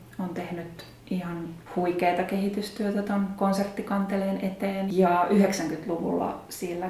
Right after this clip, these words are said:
kehiteltiin toi sähkökantele. Ja sitten opetuspuolelta samaa sukua Koistisen Ritva, Ritva Koistinen Armfelt on taas tehnyt sitten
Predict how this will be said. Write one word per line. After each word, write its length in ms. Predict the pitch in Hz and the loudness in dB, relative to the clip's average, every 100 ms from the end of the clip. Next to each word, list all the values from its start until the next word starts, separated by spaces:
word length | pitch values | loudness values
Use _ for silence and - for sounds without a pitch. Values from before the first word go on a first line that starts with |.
| 185 | -4
kehiteltiin 640 | 190 170 - - - 196 | -2 -2 -4 -6 -4 -4
toi 280 | - - - - | -4 -4 -6 -8
sähkökantele. 800 | - - - 208 220 262 262 277 277 - - - | -6 -4 -4 -4 4 6 6 4 0 -6 -4 2
Ja 80 | |
sitten 440 | 233 269 - 226 220 - - - - | 4 4 4 4 4 2 -10 -16 -4
opetuspuolelta 1000 | 226 247 247 - - 254 254 247 240 254 - - - - 196 180 | -2 0 -2 -4 -2 0 2 0 0 -2 -4 -12 -12 -6 -4 -4
samaa 720 | - 190 170 160 160 165 165 - | -6 -4 -2 -2 -4 -4 -8 -12
sukua 500 | - 240 233 233 208 | -2 0 0 0 0
Koistisen 720 | 180 196 190 190 208 202 190 190 | 2 0 0 0 2 4 2 2
Ritva, 340 | 226 214 - 185 | 2 2 0 0
Ritva 280 | 196 196 185 | 0 -2 -2
Koistinen 540 | 190 190 190 185 190 | 0 0 0 0 2
Armfelt 720 | 202 185 185 - 185 185 - | 2 2 0 -2 -2 -2 -2
on 100 | 185 | -4
taas 240 | 185 190 | -2 -4
tehnyt 360 | - 202 202 - | -4 -4 -4 -4
sitten 340 | 208 - 202 | -8 -8 -8